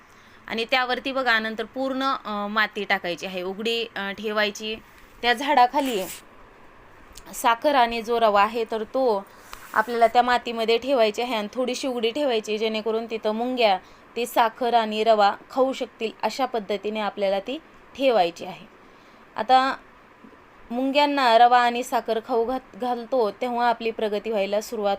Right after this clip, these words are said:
होत असते. आता ही सगळी पूजा करून झाल्यानंतर या वृक्षाला आपल्याला प्रदक्षिणा घालायच्या आहेत. प्रदक्षिणा घालत असताना मग तुम्ही श्री स्वामी समर्थ म्हणा किंवा मग श्री गुरुदेव दत्त म्हणा,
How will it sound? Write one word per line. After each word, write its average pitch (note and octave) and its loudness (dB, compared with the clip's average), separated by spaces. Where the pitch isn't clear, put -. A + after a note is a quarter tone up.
होत G3+ -8
असते. G#3 -6
आता A3 0
ही B3+ 0
सगळी C4+ -4
पूजा B3 -2
करून G#3+ -4
झाल्यानंतर A3 -4
या A3 4
वृक्षाला A3+ 0
आपल्याला A#3+ 2
प्रदक्षिणा C4 0
घालायच्या G3+ -6
आहेत. F3+ -12
प्रदक्षिणा G#3+ -8
घालत G#3 -8
असताना G#3+ -8
मग G3 -10
तुम्ही G#3 -10
श्री A#3 -8
स्वामी G3+ -10
समर्थ G3+ -10
म्हणा G#3+ -8
किंवा G3 -12
मग F#3+ -12
श्री G3+ -12
गुरुदेव G3+ -10
दत्त G3 -10
म्हणा, G3+ -10